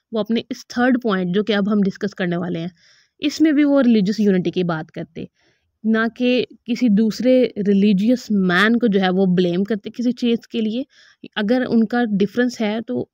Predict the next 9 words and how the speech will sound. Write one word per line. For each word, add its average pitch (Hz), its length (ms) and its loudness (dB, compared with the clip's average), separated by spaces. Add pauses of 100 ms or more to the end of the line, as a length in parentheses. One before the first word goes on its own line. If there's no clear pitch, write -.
(160)
उसको 226 300 -6
अपने 226 260 0
इस 240 160 -6 (140)
ऐसे 214 280 -2
में 240 100 2
ना 185 100 0
लेके 165 260 -6
आते, 160 300 -12 (440)
क्योंकि 254 440 -2